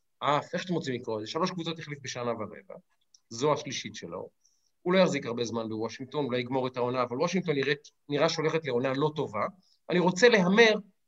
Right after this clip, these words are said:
שדני יקבל מאמן חדש בעוד שלושה, ארבעה חודשים לכל היותר, בעונת ה-, ב-, ב-all-star break, אני כמעט מוכן לשים את כל כספי על זה שיש שם מאמן חדש, ודני במצב לא טוב. זאת אומרת, התנאי הפתיחה של הסיטואציה שבה הוא נמצא הם כרגע לא טובים.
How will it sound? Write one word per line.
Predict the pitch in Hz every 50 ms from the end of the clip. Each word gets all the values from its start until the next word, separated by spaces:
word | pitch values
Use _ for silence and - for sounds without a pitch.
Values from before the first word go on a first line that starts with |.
| _ _
שדני | - 156 151 143 185 196 190 185
יקבל | 180 185 170 156 175 175
מאמן | 165 160 156 160 170 160
חדש | - - 156 147 156 147 - -
בעוד | 143 143 143
שלושה, | - 139 135 - 143 143
ארבעה | 139 127 135 131 131
חודשים | - 127 120 120 - - 143 127
לכל | 123 120 - - 180 170 156
היותר, | 139 127 127 - 123 131 156 160
בעונת | 127 120 113 113 127 131 127 -
ה-, | 117 113 120 120
ב-, | 123 120 117 113 110 110 107 - _ _ _ _ _ _ -
ב-all-star | 135 143 151 160 160 - - 139 135 131
break, | 135 156 170 170 175 - - _ _ _ -
אני | 160 160 156
כמעט | 165 156 165 160
מוכן | 156 - 143 151
לשים | 143 - - 156 147
את | 143 -
כל | 190 180 185
כספי | 180 - - - 160 147
על | 127
זה | 117 117
שיש | - 120 131 127 -
שם | 127 117
מאמן | 113 104 110 120 120
חדש, | - - 113 98 90 107 160 - - - _ _ _ _ _ _ _ _ _ _ _ _ 117
ודני | 131 135 151 208 247 254 196
במצב | 196 165 156 160 214 208 156 180
לא | 208 220 214
טוב. | - - -
זאת | - _ _ _ _ _ _ _ _ _ _ _ -
אומרת, | 160 160 156 147 143 - -
התנאי | - - - 185 226 269
הפתיחה | 254 - - 247 233 - - - - 277 302 285
של | 269 - 214
הסיטואציה | 208 208 196 190 - - 220 220 208
שבה | 196 202 185 202
הוא | 196 190
נמצא | 180 180 185 - 240
הם | 240 233 233
כרגע | - 175 180 214 214 233 240 226 - - _ _ _ _ -
לא | 127 135 156 196 240 233 -
טובים. | 269 240 208 214 190 - 196